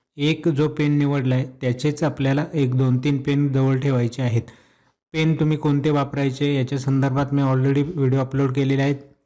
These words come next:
बऱ्याच व्हिडिओमध्ये सांगितलेले आहेत. काळा आणि निळा दोन्ही पेन तुम्हाला वापरायला परमिशन असते. याच्या व्यतिरिक्त मात्र कोणत्याही कलरचा पेन वापरता येणार नाही.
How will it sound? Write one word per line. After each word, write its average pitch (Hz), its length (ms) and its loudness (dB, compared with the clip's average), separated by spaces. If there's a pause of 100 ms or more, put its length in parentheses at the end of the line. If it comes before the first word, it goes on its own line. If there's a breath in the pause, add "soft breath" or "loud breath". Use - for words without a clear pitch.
बऱ्याच 131 340 0
व्हिडिओमध्ये 135 460 0
सांगितलेले 127 500 0
आहेत. 139 100 0 (360 loud breath)
काळा 139 240 0
आणि 147 220 2
निळा 139 320 0 (120)
दोन्ही 135 280 0
पेन 143 280 -2
तुम्हाला 135 260 2
वापरायला 127 420 0
परमिशन 127 520 0
असते. 139 260 -4 (400 loud breath)
याच्या 131 240 0
व्यतिरिक्त 160 440 -2
मात्र 147 280 0
कोणत्याही 139 400 0
कलरचा 135 360 0
पेन 131 240 0
वापरता 127 460 -2
येणार 131 340 2
नाही. 147 200 -2